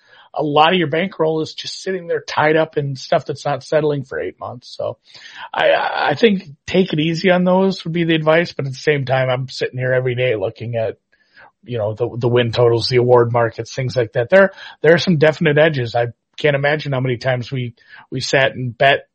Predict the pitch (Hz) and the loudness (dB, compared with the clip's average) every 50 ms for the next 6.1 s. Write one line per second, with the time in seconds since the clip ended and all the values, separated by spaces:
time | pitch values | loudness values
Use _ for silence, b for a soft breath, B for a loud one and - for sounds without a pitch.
0 | _ _ _ _ 143 131 127 123 123 - _ - 135 131 135 139 139 135 - - | _ _ _ _ -2 -2 -2 -2 -4 -8 _ -4 0 2 2 2 0 -2 -4 -4
1 | 135 120 123 123 _ _ _ _ _ - - - 139 127 123 117 - - 131 139 | -2 -2 -4 -4 _ _ _ _ _ -20 -14 -12 -10 -10 -10 -10 -8 -4 0 2
2 | 156 156 143 147 143 139 139 127 113 - 156 143 135 135 - - - 139 127 127 | 4 4 4 2 0 -2 -2 -2 -2 0 0 0 0 -2 -6 -8 -4 -2 -2 -2
3 | 131 135 131 127 - b b b b b b - 156 143 131 - - - 135 135 | -2 -2 -6 -8 -10 b b b b b b 0 2 2 2 0 0 0 0 0
4 | 143 139 127 127 131 131 127 123 123 117 117 - 139 131 123 147 131 117 - 120 | 0 0 0 0 0 0 -2 -2 -4 -8 -8 -8 -8 -6 -2 -2 -4 -4 -4 -8
5 | 120 131 123 - - 127 120 120 135 151 151 139 123 117 - 117 104 - - 110 | -8 -8 -8 -8 -8 -10 -8 -6 -4 -2 -2 -2 -2 -6 -10 -12 -12 -12 -12 -14
6 | 110 | -14